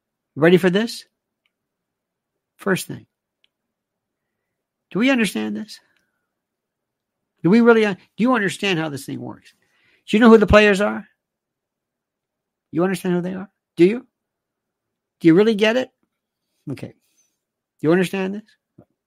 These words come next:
Do you want to get involved in this? What is our purpose? What, what is our penchant?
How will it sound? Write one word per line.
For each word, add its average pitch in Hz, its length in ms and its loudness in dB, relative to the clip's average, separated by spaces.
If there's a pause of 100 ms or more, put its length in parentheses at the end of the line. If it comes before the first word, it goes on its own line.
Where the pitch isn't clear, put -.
(840)
Do 208 80 6
you 226 100 10
want 247 200 4
to 302 80 4
get 202 120 2
involved 120 380 -8
in - 100 -20
this? - 220 -20 (1400)
What 240 220 2
is 294 140 4
our 254 140 4
purpose? 180 440 -2
What, 165 380 -8 (360)
what 240 300 -4
is 233 280 -6
our 196 200 -2
penchant? 180 580 -6